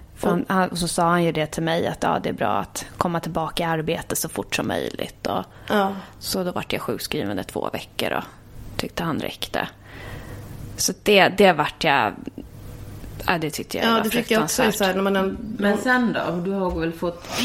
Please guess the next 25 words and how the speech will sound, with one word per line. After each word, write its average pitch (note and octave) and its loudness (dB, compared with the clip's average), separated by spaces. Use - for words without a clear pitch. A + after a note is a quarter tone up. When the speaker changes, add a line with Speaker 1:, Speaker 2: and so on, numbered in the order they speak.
Speaker 1:
Och F#3+ 2
sen G#3+ 8
så G3 6
kom F3+ 2
jag D#3 4
ju D#3+ 2
till D#3+ -8
en E3+ 2
annan F3+ 6
läkare D3 4
och B2+ 2
så. D3 -2
Sen F3 2
vart D3 -2
jag B2+ -2
ju D#2+ -2
sjukskriven - -4
längre - 0
och - 0
längre. - -2
Och D#3+ -2
nu - -2
har G3+ 4
jag F3 2
ju, D#3+ 0